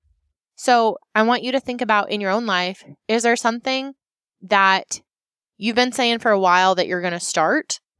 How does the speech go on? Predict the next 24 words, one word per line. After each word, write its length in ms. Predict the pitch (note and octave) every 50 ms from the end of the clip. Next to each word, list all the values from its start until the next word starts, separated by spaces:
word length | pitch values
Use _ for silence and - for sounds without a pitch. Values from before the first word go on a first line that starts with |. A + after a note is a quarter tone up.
| _
Maybe 500 | G3 F#3 F#3+ G3 G3 G#3 G#3 G#3 G#3 G#3 - _ _ _ _ _ _ -
you 180 | F3+ F#3 F#3
want 240 | F3+ F#3 F3+ F3+ F3+
to 380 | F3+ F3+ F3 E3+ E3+ E3+ E3 -
branch 400 | - E3 F3+ E3 E3+ F#3 F3+ -
out 220 | - F#3 F3+ E3+ F3+
into 240 | F3+ F#3 - G3
a 60 | F3+ F3+
new 160 | F3 F3 E3+
discipline. 680 | D#3+ - D#3 - - D#3+ - - E3 D3 C#3+ D3 D3 - -
Maybe 220 | F#3+ G3 F#3+ G#3+
you 120 | G3 G3
want 180 | G3 G3 F#3+ F#3+
to 60 | F#3+
start 440 | F#3+ - - F3+ F3 F3+ E3+ - - - - _ -
throwing 240 | F#3+ F3+ F#3 F#3
in 80 | F#3 F3+
some 160 | - F#3+ F3 -
exercise 640 | - - - - - E3+ - F3 D#3 D#3 D#3+ D#3 -
to 60 | D#3
become 220 | D#3 D#3+ - F#3+
a 80 | F3 E3
better 260 | D#3+ E3 D#3 D3+ D3
rider. 380 | - - - F2 C2+ G#1+ -